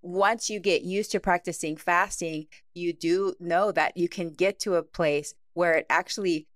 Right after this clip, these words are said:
feels good, and you could even potentially get to a place where you're experiencing euphoria.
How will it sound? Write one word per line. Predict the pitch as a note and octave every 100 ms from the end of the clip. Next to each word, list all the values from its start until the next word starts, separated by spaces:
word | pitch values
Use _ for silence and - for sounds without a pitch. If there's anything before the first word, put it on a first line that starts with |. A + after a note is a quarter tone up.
| -
feels | - G#3 B3+ C4+ F3+
good, | D#3 D#3 D#3 -
and | F3
you | F3
could | F3+ F#3 -
even | A3+ A#3
potentially | F#3 - F3+ D#3 E3
get | F3 D#3+
to | F3+
a | D3+
place | - E3+ D#3+ - _
where | E3+ D#3+
you're | D#3 D3+ C#3+
experiencing | D3+ - G3 F3 - D#3+ D3+ C#3
euphoria. | D#3 C3+ - G3 E3 B2+ F#2+